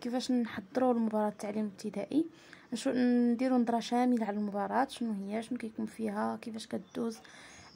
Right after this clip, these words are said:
آه، نهضروا على المواد ديال المباراه، شنو هما المواد اللي كنتختبروا فيهم، شنو هو المعامل ديال كل ماده، وشنو هما الدروس اللي خصنا نركزوا عليهم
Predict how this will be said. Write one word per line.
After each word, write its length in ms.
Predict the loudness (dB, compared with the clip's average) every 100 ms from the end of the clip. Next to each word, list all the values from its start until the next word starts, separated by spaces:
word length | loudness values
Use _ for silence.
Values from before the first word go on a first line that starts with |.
| 8
آه، 880 | 10 10 8 6 2 0 -2 0
نهضروا 460 | 0 2 2 4 4
على 100 | 4
المواد 440 | 6 6 6 4
ديال 180 | 4 2
المباراه، 540 | 2 0 2 4 6 6
شنو 240 | 4 0
هما 100 | 2
المواد 300 | 2 2 2
اللي 120 | -2
كنتختبروا 640 | -4 -4 -6 -4 -2 -2 -4
فيهم، 360 | -2 2 2 0 -8 -20 -20 -16
شنو 200 | 4 10
هو 100 | 12
المعامل 520 | 12 10 8 8 6
ديال 240 | 4 2 2
كل 160 | -2
ماده، 480 | -2 0 -2 2 0 0 -12 -20 -6
وشنو 260 | 2 6
هما 180 | 8 8
الدروس 400 | 6 6 4 2
اللي 120 | -2
خصنا 420 | -6 -8 0 4 4
نركزوا 600 | 4 2 -2 0 2 2
عليهم 500 | 2 2 4 4